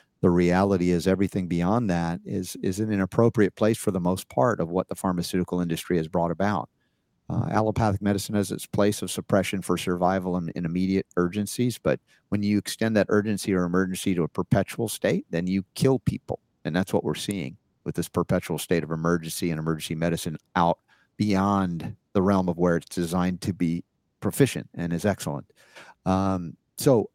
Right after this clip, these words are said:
uh, briefly, I know we're almost to the top of the hour here. Um, are there, uh, other things that are of concern in terms of fertility, miscarriage, other thing? A-, are we seeing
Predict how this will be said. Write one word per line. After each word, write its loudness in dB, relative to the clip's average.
uh, 4
briefly, 4
I 0
know 4
we're 4
almost 0
to -2
the -2
top -4
of 0
the 4
hour 2
here. 0
Um, 0
are 6
there, 2
uh, 2
other 6
things 0
that 4
are 4
of 0
concern 0
in 0
terms 0
of 2
fertility, 2
miscarriage, 2
other 4
thing? 2
A-, 4
are 6
we 2
seeing 0